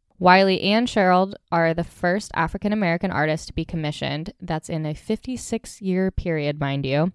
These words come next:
by the National Portrait Gallery. We are aware, or should be aware, of our nation's violent and racist past. Some of the earliest presidents represented in the portrait gallery, such as George Washington and Thomas Jefferson, were slave owners.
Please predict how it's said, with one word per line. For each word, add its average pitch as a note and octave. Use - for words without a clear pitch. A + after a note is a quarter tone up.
by E3+
the E3
National D#3
Portrait D3
Gallery. C#3+
We G3
are G3+
aware, G3
or D#3+
should D#3+
be D3+
aware, D3
of E3+
our E3
nation's E3
violent D#3+
and D#3+
racist D3+
past. D3+
Some F3+
of F3
the F3
earliest F#3
presidents E3+
represented D#3+
in D#3+
the D#3
portrait D#3
gallery, D3
such D#3+
as D3+
George D#3+
Washington D#3
and D#3
Thomas D#3
Jefferson, E3+
were E3+
slave F#3
owners. -